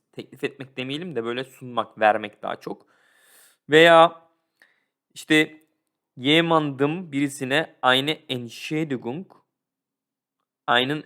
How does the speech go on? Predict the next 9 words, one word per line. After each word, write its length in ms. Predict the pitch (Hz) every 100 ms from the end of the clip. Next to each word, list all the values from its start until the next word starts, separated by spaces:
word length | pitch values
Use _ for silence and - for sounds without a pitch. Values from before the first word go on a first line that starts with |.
| _
Ersatz 600 | 127 123 117 143 143 -
bieten. 320 | 113 101 - - _ _ _ _ _ _ -
Entschädigung 800 | 117 110 - 143 123 104 98 -
yani 400 | 123 127 143 - _ _ _
ersatz. 680 | 113 113 117 120 - - - _ _ _ -
Ne 180 | 143
bu? 400 | 135 151 196 - _ _ _
Ee, 440 | 113 107 107 104 - _ _ _ _ _ _ _ _ _ _ _ _
böyle 300 | 127 120 120